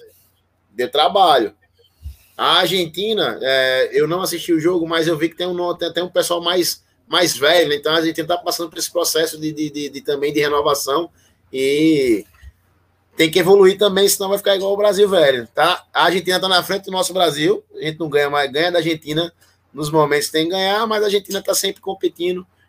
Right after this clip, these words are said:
em alto nível de basquetebol e a gente tá lá atrás. A gente falou de, de, de ganhar dinheiro,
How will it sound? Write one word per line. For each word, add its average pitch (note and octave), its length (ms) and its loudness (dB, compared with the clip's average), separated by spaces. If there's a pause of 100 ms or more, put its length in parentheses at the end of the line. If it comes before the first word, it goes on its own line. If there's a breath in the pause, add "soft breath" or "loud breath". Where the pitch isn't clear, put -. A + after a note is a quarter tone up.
em C#3 80 -4
alto D#3 280 0
nível D3+ 260 -4
de D3+ 80 -14
basquetebol C#3 640 2
e D3 60 4
a C3 80 4
gente B2+ 340 -4 (260)
tá G#2+ 100 2
lá B2+ 120 4
atrás. G2 380 -2 (340 soft breath)
A A#2 40 -10
gente D#3+ 160 0
falou F3 240 6
de, D#3 220 4
de, C3 180 -4
de A#2+ 500 -2 (800 soft breath)
ganhar C#3+ 340 2
dinheiro, D3+ 640 2